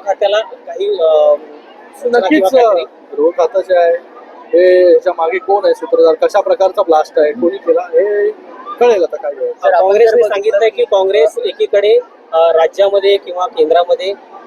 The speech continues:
Speaker 1: महाविकास आघाडीमध्ये लढतंय, मात्र विजय वडेट्टीवारांनी काही वेळा
Speaker 3: स्वबळावर
Speaker 1: सांगितलं की आम्ही स्वबळावर लढू. कसं
Speaker 3: मुंबईमध्ये,
Speaker 1: पाहता या सगळ्या
Speaker 2: आता त्यांचा पार्टनर जो आहे तो रोज पार्टनर बदलतोय.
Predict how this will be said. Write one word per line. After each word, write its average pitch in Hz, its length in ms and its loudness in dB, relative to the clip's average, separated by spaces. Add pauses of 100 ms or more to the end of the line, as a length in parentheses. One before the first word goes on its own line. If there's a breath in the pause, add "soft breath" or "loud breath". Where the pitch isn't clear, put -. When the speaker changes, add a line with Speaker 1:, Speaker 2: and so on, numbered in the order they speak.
(100)
Speaker 1:
महाविकास 196 480 0
आघाडीमध्ये 165 480 2
लढतंय, 156 300 -2
मात्र 180 320 0 (300)
विजय 175 220 2
वडेट्टीवारांनी 202 580 2
काही 392 380 -4 (120)
वेळा 175 200 2
Speaker 3:
स्वबळावर - 480 2
Speaker 1:
सांगितलं 175 240 0
की 147 60 0
आम्ही 190 160 -6
स्वबळावर 170 420 2
लढू. 147 160 -2
कसं 147 140 -8 (240)
Speaker 3:
मुंबईमध्ये, 220 280 0
Speaker 1:
पाहता 220 260 0
या 208 120 2
सगळ्या 185 280 0
Speaker 2:
आता 294 200 0
त्यांचा 277 320 -2
पार्टनर 285 500 0
जो 277 140 -2
आहे 269 180 2
तो 277 60 0
रोज 277 140 0
पार्टनर 247 360 -2
बदलतोय. 226 500 -2